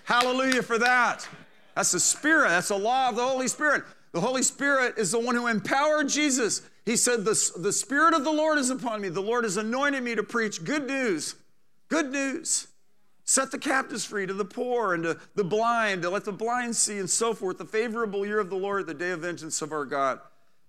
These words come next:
Hallelujah. So then there's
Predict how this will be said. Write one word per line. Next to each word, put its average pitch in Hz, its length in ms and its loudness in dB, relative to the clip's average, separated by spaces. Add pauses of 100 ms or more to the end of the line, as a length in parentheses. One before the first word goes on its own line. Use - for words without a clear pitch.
Hallelujah. 170 880 2 (720)
So 233 200 2
then 285 240 0
there's 277 320 0